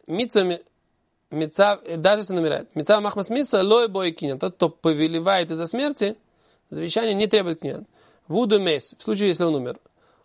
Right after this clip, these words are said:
Омад хойзер, встал, возра-, отказывается. Афальгав де кономини, даже если сделали у него киньян. То есть, опять же, вот это Илхаса. Теперь надо смотреть Рамбама, потому что у меня уже всё, так сказать, как бы всё смешалось в доме Обломских, как бы, да.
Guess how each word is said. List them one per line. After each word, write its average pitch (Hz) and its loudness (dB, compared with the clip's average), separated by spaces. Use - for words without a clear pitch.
Омад 214 2
хойзер, 170 -2
встал, 208 2
возра-, 147 -4
отказывается. 151 0
Афальгав 175 0
де 196 -2
кономини, 196 0
даже 165 -2
если 151 -6
сделали 156 0
у 139 -4
него 131 -6
киньян. - -12
То - -20
есть, - -6
опять 180 2
же, 165 -2
вот 147 -8
это 160 -4
Илхаса. 160 2
Теперь 160 -4
надо 147 0
смотреть 151 -2
Рамбама, 190 0
потому 156 -4
что 156 0
у 143 -6
меня 170 2
уже 165 0
всё, 190 0
так 175 -10
сказать, - -4
как 156 -2
бы 143 -4
всё 185 -2
смешалось 165 2
в - -12
доме 147 -2
Обломских, 147 -2
как - -12
бы, 143 -10
да. 147 -4